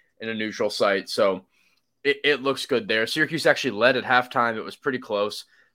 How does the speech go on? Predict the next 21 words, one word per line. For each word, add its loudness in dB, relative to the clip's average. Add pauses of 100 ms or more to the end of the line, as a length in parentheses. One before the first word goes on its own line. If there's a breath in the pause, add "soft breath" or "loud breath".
but, -2
uh, 0
just -8
ran 4
out -2
of -4
gas -2
in -14
the -8
end. -8
But, 0
uh, -2
Syracuse -6
looked -4
better. 4
But -4
Buddy 0
Boeheim, 0 (360)
oh 4
for 0
nine 0